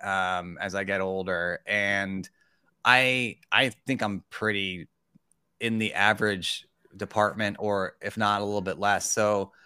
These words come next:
I cannot imagine how many people this excludes. And so I'm just baffled as, like, a business owner, like, is it just,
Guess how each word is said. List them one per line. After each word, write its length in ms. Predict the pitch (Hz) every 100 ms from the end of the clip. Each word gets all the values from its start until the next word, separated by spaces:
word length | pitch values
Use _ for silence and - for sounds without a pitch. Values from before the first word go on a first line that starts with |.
| _ - -
I 180 | 107 123
cannot 640 | - 135 120 110 110 117
imagine 540 | 107 107 104 110 101 101
how 260 | 90 104
many 540 | 107 104 101 98 92 - _
people 300 | 113 98 95
this 240 | 95 -
excludes. 840 | 95 - - 104 101 117 175 190 - _ _ _ _ _ -
And 220 | 113 107
so 840 | - - 113 110 107 107 101 90 - _ - _ - _ _ -
I'm 140 | 123
just 200 | 170 127
baffled 340 | 127 131 135 131
as, 80 |
like, 100 | 123
a 40 | 113
business 440 | 95 127 143 120
owner, 300 | 123 113 110
like, 360 | 107 101 95 - _ -
is 140 | 117
it 100 | 120
just, 480 | 92 131 127 -